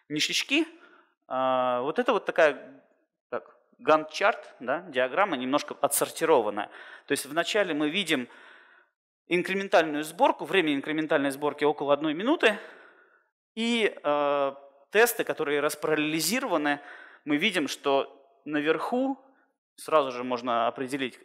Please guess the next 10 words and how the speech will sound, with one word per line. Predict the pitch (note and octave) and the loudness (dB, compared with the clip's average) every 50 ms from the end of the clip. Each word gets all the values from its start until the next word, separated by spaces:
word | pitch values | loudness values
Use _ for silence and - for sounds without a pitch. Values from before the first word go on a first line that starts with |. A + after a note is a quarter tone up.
| _ | _
над | C3 C3 B2+ | -10 -10 -6
ка-, | - D#3 - - - | -6 -6 -6 -6 -4
на-, | D#3 D3+ C#3+ | -2 -2 0
над | D3 D#3 D#3+ D#3 - | 2 0 0 2 2
какими | E3+ D#3 - - G3 F3+ D#3 C3+ B2+ | 0 -2 0 -4 -4 0 0 0 -2
тестами | - - G3 G3 - F#3+ D#3 C#3 | 0 -2 -2 -2 0 -4 -4 2
нам | C3 C#3 C#3+ C3 | 4 4 4 4
ещё | B2 - - - D#3+ | 0 -2 -2 0 0
стоит | - - C#3+ B2 A#2+ - | 0 0 -2 -2 -2 0
работать. | C3 B2+ B2 C3 A#2+ G#2+ G#2+ - - | -2 -2 0 0 -2 -2 -2 -10 -18